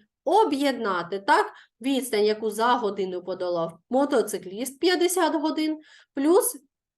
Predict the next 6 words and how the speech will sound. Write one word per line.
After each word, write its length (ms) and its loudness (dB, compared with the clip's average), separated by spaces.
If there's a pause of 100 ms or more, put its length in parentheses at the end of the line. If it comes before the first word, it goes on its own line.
(120)
п'ятдесят 520 0
кілометрів, 720 -4
плюс 440 4 (300)
відстань, 500 2
яку 280 2
подолав 560 4